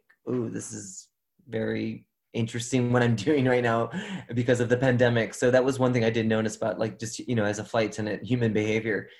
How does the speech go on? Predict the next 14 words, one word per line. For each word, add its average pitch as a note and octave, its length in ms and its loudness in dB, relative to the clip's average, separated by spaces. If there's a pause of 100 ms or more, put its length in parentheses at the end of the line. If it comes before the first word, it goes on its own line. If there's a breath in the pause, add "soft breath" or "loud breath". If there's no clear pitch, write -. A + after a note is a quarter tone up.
(140 loud breath)
People C3 200 2
are B2+ 100 4
moving B2 280 2
quicker A2 420 0
because G#2+ 300 -6
everyone's G#2+ 320 -4
kinda A2 180 -4
like, G#2+ 300 -8 (320)
"This G#2+ 160 -10
is A2 160 -6
serious. G#2+ 500 -2
Let's G#2 180 -10
try A2+ 140 -2
to G#2+ 300 -2